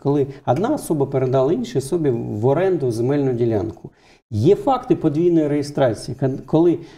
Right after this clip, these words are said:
в-, одна і та ж земельна ділянка знаходиться в оренді у дві-, у двох осіб.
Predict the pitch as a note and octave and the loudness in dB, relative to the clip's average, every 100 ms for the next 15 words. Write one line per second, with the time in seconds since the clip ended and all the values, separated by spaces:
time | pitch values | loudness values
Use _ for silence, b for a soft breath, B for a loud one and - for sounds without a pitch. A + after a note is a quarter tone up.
0 | B E3 A#2 C3+ D3 D3+ F3 E3 C3+ - | B -8 -6 2 2 4 2 2 0 0
1 | D#3 D3 - - A#2+ D3 C#3 B2+ B2 D3 | 0 0 -4 -4 2 4 4 2 2 2
2 | G#3+ C#4+ - A#2+ A#2+ D3 - G#3 E3+ E3 | 2 0 -4 -2 2 0 2 2 2 0
3 | C#3+ F#3 A3 F3 C#3+ D3 D#3+ C#3 F3+ F#3+ | 2 2 2 0 0 2 2 2 -2 0
4 | F3 F3 E3+ - - | -2 -2 -6 -6 -8